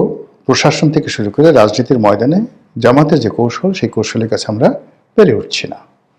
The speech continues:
এটা অন্য কোনো কারণ নয়। মূল ব্যাপার হলো যে আমাদের দেশের রাজনৈতিক যে কালচার, সেই কালচারে সবাই আসলে কর্তা ব্যক্তিকে মাঠে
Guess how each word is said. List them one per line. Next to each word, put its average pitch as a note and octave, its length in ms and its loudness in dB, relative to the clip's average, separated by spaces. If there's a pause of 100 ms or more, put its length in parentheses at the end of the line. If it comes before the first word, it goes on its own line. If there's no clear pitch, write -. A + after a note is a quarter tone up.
(1700)
এটা E3 160 4 (420)
অন্য F3+ 120 6 (100)
কোনো C3 120 4 (100)
কারণ F#2+ 200 -2 (100)
নয়। - 240 -16
মূল D3 200 4
ব্যাপার D3+ 260 2
হলো D3 200 2
যে C#3+ 80 6 (680)
আমাদের A#2 280 0
দেশের E3+ 240 2 (140)
রাজনৈতিক A2 440 0
যে C3+ 40 0 (100)
কালচার, B2 340 2
সেই - 180 -2
কালচারে A#2+ 340 -2 (120)
সবাই C3+ 320 4
আসলে A#2+ 220 -8 (140)
কর্তা C3+ 260 2 (100)
ব্যক্তিকে A#2 340 -4 (100)
মাঠে - 240 -10